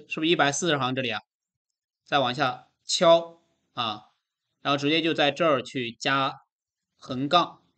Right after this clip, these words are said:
啊，这就代表只允许扫描啥了，<clears throat> 跟下面这是对齐的啊，这下面是不允许扫描啥，对不对？一个横杠，中间空格，然后单引号啊，那咱就让它只扫描什么呢？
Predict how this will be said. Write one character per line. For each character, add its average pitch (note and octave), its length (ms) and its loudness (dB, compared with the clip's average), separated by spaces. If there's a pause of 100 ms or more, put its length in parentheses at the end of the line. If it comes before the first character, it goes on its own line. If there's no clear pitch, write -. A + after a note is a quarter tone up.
(280)
啊， A2 340 -10 (100)
这 E3+ 120 -2
就 D#3 60 -2
代 D3+ 120 2
表 C3 180 0
只 C3+ 440 -6
允 D3 240 -2
许 D3 180 -2
扫 C3+ 160 -6
描 A#2+ 160 -6
啥 A2 160 -6
了， A2 140 -6 (800)
<clears throat> A3 260 6
跟 F#3 140 4
下 F#3 160 4
面 E3 100 4
这 D#3 100 0
是 D#3+ 120 -2
对 D#3+ 160 2
齐 B2+ 160 -6
的 B2+ 100 -4
啊， B2 120 -4 (500)
这 E3+ 100 -2
下 G#3 160 4
面 F#3 100 8
是 F3+ 120 4
不 G#3 240 4
允 E3+ 160 4
许 E3 120 4
扫 B2+ 180 0
描 B2 120 -6
啥， G#2+ 220 -6 (1040)
对 D#3 80 -2
不 - 20 2
对？ D#3+ 300 6 (580)
一 C#3+ 120 -6
个 D#3+ 140 4
横 C3+ 240 -4
杠， D3+ 320 0 (380)
中 D#3 120 -4
间 D#3 160 2
空 D3+ 200 -2
格， A#2 380 -6
然 B2 100 -4
后 C3 60 -4
单 C#3+ 200 0
引 A2+ 80 -4
号 B2 280 -6 (460)
啊， A2+ 260 -10
那 C#3 100 -4
咱 C3+ 200 -2
就 C#3+ 140 2
让 C#3+ 160 0
它 C3+ 140 0
只 C#3 220 -8
扫 A#2+ 180 -6
描 A#2 180 -6
什 B2+ 80 -14
么 A2+ 60 -10
呢？ A#2 200 -8